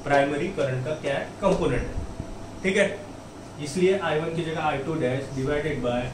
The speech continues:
आई टू is equal to एन टू by एन वन। इसको ही अपन क्या लिख सकते हैं, इसको ही अपन क्या लिख सकते हैं, के लिख सकते हैं। Therefore,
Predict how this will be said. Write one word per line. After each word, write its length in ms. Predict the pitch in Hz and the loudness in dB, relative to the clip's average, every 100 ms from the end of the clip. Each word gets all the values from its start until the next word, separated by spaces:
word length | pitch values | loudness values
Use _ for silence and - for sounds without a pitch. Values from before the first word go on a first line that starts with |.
| - | -6
आई 200 | 151 156 160 | -2 -2 -2
टू 80 | 139 120 - - - - - 147 | -2 -4 -4 -10 -12 -14 -10 -4
is 120 | 143 170 | -2 -2
equal 260 | 165 139 120 | 0 2 2
to 140 | - 101 - - - - - - 143 | 0 -2 -4 -6 -12 -10 -12 -6 -2
एन 200 | 143 151 160 | 0 0 0
टू 80 | 147 - - - - - 123 | 0 -2 -6 -12 -12 -8 -2
by 140 | 139 - - - - 127 | 0 0 -4 -10 -8 -4
एन 140 | 123 | -2
वन। 160 | 113 104 104 - - - - - - - - - - | -2 -4 -10 -12 -14 -14 -14 -14 -14 -14 -14 -14 -8
इसको 200 | 131 170 | -8 -2
ही 60 | 165 | -2
अपन 220 | 156 160 | 0 -2
क्या 120 | 160 | 0
लिख 180 | 156 160 | 0 0
सकते 240 | 160 - 180 | -4 -6 -6
हैं, 160 | 247 - - - - - - - - - - - - 139 | -6 -6 -12 -14 -14 -14 -14 -14 -14 -14 -14 -14 -12 -10
इसको 220 | 127 165 | -6 0
ही 60 | |
अपन 240 | 170 165 165 | 0 0 -2
क्या 100 | 160 | -2
लिख 200 | 160 160 | -2 -6
सकते 260 | - - | -8 -8
हैं, 100 | 147 - - - - - - - - - - - - - - - - - - - - - | -8 -8 -10 -14 -14 -14 -14 -14 -14 -14 -14 -14 -14 -14 -14 -14 -14 -14 -12 -10 -8 -2
के 120 | 147 160 | 0 0
लिख 120 | 160 165 | 0 -2
सकते 240 | 175 190 | -4 -4
हैं। 100 | - - - - - - - - - - - 127 | -4 -6 -6 -6 -6 -6 -6 -6 -6 -6 -2 0
Therefore, 480 | 147 170 160 135 | 2 0 -2 -4